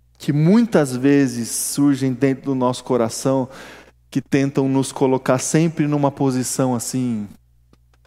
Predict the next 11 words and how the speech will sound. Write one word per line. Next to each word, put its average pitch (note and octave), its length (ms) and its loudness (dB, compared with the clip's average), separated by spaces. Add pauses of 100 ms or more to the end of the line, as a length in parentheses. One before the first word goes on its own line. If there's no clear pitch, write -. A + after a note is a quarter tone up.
(140)
orgulhosa. A2+ 1000 0 (1000)
Os C#3+ 180 0
humildes D#3 500 4
são D3+ 300 2
esses D3+ 400 0
que, D3 500 0 (920)
que - 100 -8
servem, G#2+ 680 0 (580)
que - 140 -6
se - 180 -4
submetem A2+ 800 -4